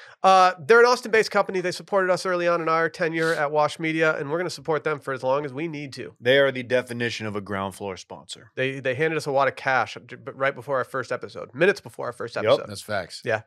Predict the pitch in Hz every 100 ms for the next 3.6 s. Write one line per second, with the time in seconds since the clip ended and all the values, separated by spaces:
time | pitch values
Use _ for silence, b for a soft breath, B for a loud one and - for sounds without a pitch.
0 | _ - 143 120 98 - 107 98 127 135
1 | 127 127 113 - 139 - 98 90 90 _
2 | 165 - 226 202 135 180 185 180 _ _
3 | _ 175 165 190 175 180